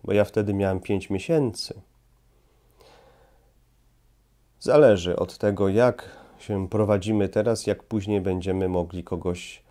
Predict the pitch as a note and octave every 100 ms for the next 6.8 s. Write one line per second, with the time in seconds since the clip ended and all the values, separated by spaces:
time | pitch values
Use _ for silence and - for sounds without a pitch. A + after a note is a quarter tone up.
0 | _ _ - G2 G#2+ - - F#2+ F2+ -
1 | - - - - _ _ - _ _ _
2 | _ _ _ - A2+ - A2 G2 A2+ B2
3 | A#2 F#2 F2+ - F2 - - - - -
4 | A#2 A2 G2+ G#2 G#2 G#2 G2+ F#2 F2+ F#2
5 | A2 G#2+ A2 G2+ F#2 F#2+ - - G2 F#2
6 | F#2+ F#2 F#2 F2 F2+ - D#2+